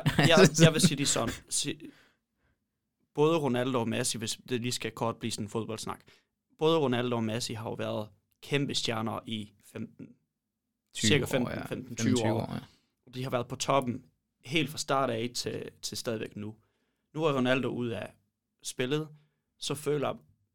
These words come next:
Speaker 2: at det kunne være en vanvittig god afslutning på Messis karriere ved at vinde.
Speaker 1: Ja, historien
Speaker 2: Det er
Speaker 1: vil
Speaker 2: det
Speaker 1: være
Speaker 2: eneste,
Speaker 1: smuk.
Speaker 2: det er jo det eneste,
Speaker 1: Også
Speaker 2: han mangler.
Speaker 1: prøv at tænk, prøv at tænk, hvis du fik din egen kirke.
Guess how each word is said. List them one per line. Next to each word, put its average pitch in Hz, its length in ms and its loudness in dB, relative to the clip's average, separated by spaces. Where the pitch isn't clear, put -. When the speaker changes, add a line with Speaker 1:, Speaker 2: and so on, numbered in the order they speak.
Speaker 2:
at - 200 -8
det 131 80 -8
kunne 123 120 -12
være 123 280 -2
en 113 240 -6
vanvittig 143 640 -2
god 131 300 -4
afslutning 113 520 -6
på - 100 -10
Messis 110 440 -4
karriere 104 460 -6
ved 117 140 -8
at 110 120 -8
vinde. 104 340 -4
Speaker 1:
Ja, 107 60 2
historien 147 440 6
Speaker 2:
Det 123 40 8
er 107 40 8
Speaker 1:
vil 101 80 8
Speaker 2:
det 92 80 8
Speaker 1:
være - 80 8
Speaker 2:
eneste, 98 260 4
Speaker 1:
smuk. - 120 -4
Speaker 2:
det 143 100 2
er 143 40 2
jo 135 120 -2
det - 180 -6
eneste, 175 220 2
Speaker 1:
Også 143 140 6
Speaker 2:
han - 20 6
mangler. 117 160 2
Speaker 1:
prøv 180 100 8
at 160 80 0
tænk, - 380 0
prøv - 140 0
at 160 60 2
tænk, - 280 -2
hvis - 140 -2
du 160 140 2
fik 160 300 2
din 151 80 2
egen 143 220 2
kirke. 151 400 4